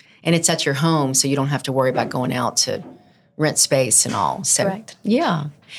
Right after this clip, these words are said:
Speaker 2: Correct.
Speaker 1: So this will be your first year. You've got camp going on now. Anything you've learned this summer? Like, has this been a good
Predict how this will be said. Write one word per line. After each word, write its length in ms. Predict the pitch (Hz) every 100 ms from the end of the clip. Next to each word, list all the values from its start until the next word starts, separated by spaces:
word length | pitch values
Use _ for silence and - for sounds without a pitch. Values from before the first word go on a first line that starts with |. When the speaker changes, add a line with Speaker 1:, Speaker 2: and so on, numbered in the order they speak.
| -
Speaker 2:
Correct. 160 | - -
Speaker 1:
So 200 | - 214
this 220 | 175 190
will 80 | 202
be 80 | 185
your 100 | 170
first 400 | 160 160 165 -
year. 260 | 156 135 143
You've 180 | 143 147
got 180 | 135
camp 420 | - 170 160 - - -
going 260 | - 151 143
on 160 | 135 131
now. 460 | 131 156 123 90 -
Anything 380 | 170 175 165
you've 160 | 156 143
learned 280 | 135 135 139
this 120 | 135
summer? 400 | - 131 139 139
Like, 180 | 131 127
has 100 | 135
this 160 | 135
been 140 | - 127
a 60 |
good 380 | 123 127 123 123